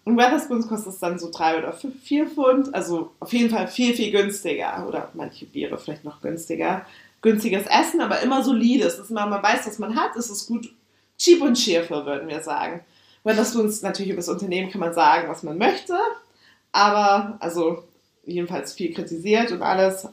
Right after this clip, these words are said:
auch berechtigt, es ist nicht cool. Ähm, der Owner ist einfach nicht cool, aber als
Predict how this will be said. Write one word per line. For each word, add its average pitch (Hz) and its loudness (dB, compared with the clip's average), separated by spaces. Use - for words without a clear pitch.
auch 175 2
berechtigt, 214 0
es - -6
ist - -14
nicht 160 -6
cool. 269 6
Ähm, 175 4
der 165 2
Owner 147 2
ist 143 -6
einfach 151 -6
nicht - -10
cool, 165 2
aber 131 4
als - 0